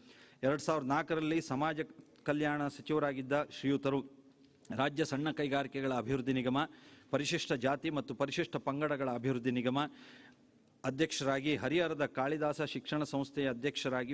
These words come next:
ವಿಶ್ವೇಶ್ವರಯ್ಯ ಶಿಕ್ಷಣ ಸಂಸ್ಥೆಯ ಉಪಾಧ್ಯಕ್ಷರಾಗಿ, ಕುವೆಂಪು ವಿಶ್ವವಿದ್ಯಾಲಯದ ಹಾಗೂ ರಾಜೀವ್ ಗಾಂಧಿ ಆರೋಗ್ಯ ವಿಜ್ಞಾನಗಳ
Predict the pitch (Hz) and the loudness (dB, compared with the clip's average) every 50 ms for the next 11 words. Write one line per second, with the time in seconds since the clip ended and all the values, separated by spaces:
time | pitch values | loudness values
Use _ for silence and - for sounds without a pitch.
0 | 143 123 - - 165 160 147 - 160 147 147 143 143 131 - 139 - - - 147 | -4 -4 -2 0 0 0 0 0 -2 0 0 0 0 -2 -4 -6 -8 -6 -4 -4
1 | 139 - - 135 127 - - 135 127 113 98 135 143 143 131 127 139 135 - - | -2 -2 -2 -4 -4 -2 -2 -2 -2 -2 0 0 0 0 0 -2 -4 -4 -4 -4
2 | - 135 127 123 139 156 - - - - - - - - 160 160 170 170 165 170 | -4 -4 -2 -2 -4 -4 -6 -8 -18 -20 -20 -12 -4 0 2 2 2 2 0 0
3 | 175 165 147 135 - - 151 147 139 131 139 135 135 135 135 135 127 143 151 139 | 0 2 2 2 0 0 0 0 0 0 0 0 0 0 0 -2 0 0 -2 0
4 | 131 131 135 135 131 120 120 123 123 147 156 139 139 139 139 135 139 127 113 117 | 0 -2 0 0 0 0 0 0 0 0 0 0 0 0 0 0 0 0 0 0
5 | 131 151 156 143 135 143 139 123 - - - - - - - 110 117 123 120 139 | 0 0 -2 -2 0 0 0 0 -2 -6 -16 -20 -20 -10 -4 -2 -2 0 2 2
6 | 156 156 156 147 135 139 135 | 2 2 2 0 0 0 0